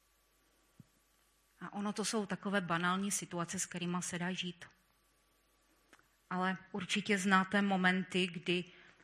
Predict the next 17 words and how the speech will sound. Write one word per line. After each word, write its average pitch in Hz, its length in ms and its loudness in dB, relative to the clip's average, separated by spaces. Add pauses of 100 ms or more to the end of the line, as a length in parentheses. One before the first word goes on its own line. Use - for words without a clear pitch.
prostě 190 360 -4
ten 196 240 -2
strach - 600 -4 (440)
jakoby 190 420 -4
paralyzoval 180 1040 -4
celý 185 320 -6
život, 202 300 -4
že 180 100 -2
nejsme 180 300 -4
schopni - 360 -6
normálně 190 400 -2
uvažovat. 214 500 0
Já 196 100 4
si 226 120 -4
vzpomínám, 240 520 8
když 214 140 0
jsem, 240 200 2